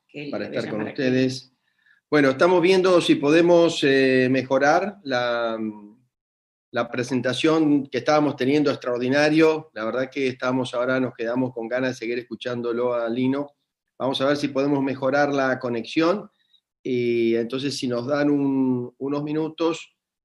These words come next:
Speaker 2: y vemos a ver si esto puede, puede avanzar. Eh, así que, bueno, mientras tanto, Silvia está tratando de lograr comunicación por teléfono con ellos.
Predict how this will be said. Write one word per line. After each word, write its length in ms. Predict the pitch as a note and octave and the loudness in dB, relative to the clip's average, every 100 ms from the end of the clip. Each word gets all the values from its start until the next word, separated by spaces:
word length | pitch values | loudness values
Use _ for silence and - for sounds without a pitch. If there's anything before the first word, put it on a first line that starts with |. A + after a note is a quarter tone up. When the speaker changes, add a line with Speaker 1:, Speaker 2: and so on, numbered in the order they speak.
| _ - | _ -8
Speaker 2:
y 140 | A#2 | -2
vemos 340 | B2+ C3 C3 B2 | 0 0 -2 -4
a 60 | |
ver 160 | A#2 B2+ | -2 -4
si 640 | B2 C3 B2 B2+ B2+ B2+ _ | -4 -6 -4 -2 -2 -4 _
esto 420 | C3+ B2+ B2 A2+ A2 | -12 -10 -8 -8 -4
puede, 760 | A2+ A2+ A2 A2 G#2+ F#2+ F#2 _ _ _ _ | -4 -2 -2 -4 -4 -8 -12 _ _ _ _
puede 220 | - A2+ A2+ | -4 -2 -2
avanzar. 480 | G#2+ G#2 G2+ D#2 _ _ _ _ _ _ _ | -4 -10 -12 -16 _ _ _ _ _ _ _
Eh, 220 | B2+ A#2 A#2 | -8 -4 -4
así 220 | B2 D#3 | -4 -4
que, 80 | D#3+ | -2
bueno, 220 | C#3 C3 | 0 0
mientras 340 | C3 C3+ C#3 | 0 -2 -4
tanto, 480 | E3 E3 E3 E3 E3 | -2 -2 0 2 2
Silvia 280 | D#3+ D3 D3 | 0 0 0
está 180 | D3+ D3 | -2 -4
tratando 440 | C#3 D3+ D3+ D3+ | -4 -4 -2 0
de 80 | C3+ | 0
lograr 320 | B2+ C#3 C#3+ | 0 -2 -4
comunicación 760 | C3 B2+ A#2 A#2 A#2 C#3+ C#3 C3 | -6 -8 -8 -8 -8 -6 -6 -6
por 220 | B2 A#2 | -8 -6
teléfono 600 | A2+ B2+ C#3+ E3 F3+ _ _ | -6 -6 -6 -8 -8 _ _
con 160 | A2 B2 | -8 -4
ellos. 420 | D3 F3 F3 - | -4 -4 -8 -8